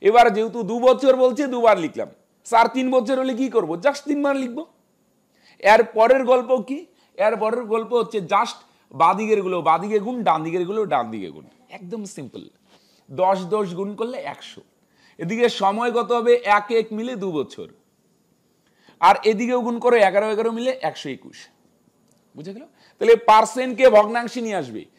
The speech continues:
কুড়ি পার্সেন্ট মানে এক বাই পাঁচ, তিরিশ পার্সেন্ট মানে তিন বাই দশ। পার্সেন্টকে ভগ্নাংশে আনবে, পরে আসল আর সুদ আসল।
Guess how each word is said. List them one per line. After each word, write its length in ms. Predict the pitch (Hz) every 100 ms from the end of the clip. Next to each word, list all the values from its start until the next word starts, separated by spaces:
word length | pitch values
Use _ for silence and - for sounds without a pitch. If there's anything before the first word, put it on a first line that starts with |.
| _ -
কুড়ি 180 | 262
পার্সেন্ট 380 | 240 226 220 226
মানে 140 | 214 208
এক 140 | 190
বাই 140 | 214
পাঁচ, 260 | 208 196 202 202 - _
তিরিশ 260 | 226 220
পার্সেন্ট 340 | 214 190 208 202
মানে 180 | 202
তিন 200 | 202 208
বাই 180 | 202 196
দশ। 320 | 185 202 - - _ _
পার্সেন্টকে 540 | - 156 165 220 214 208
ভগ্নাংশে 540 | 170 170 190 196 202
আনবে, 260 | 208 208 349 _ _
পরে 140 | 185 185
আসল 420 | 156 160 240 226
আর 100 | 160
সুদ 240 | - 131
আসল। 260 | 104 -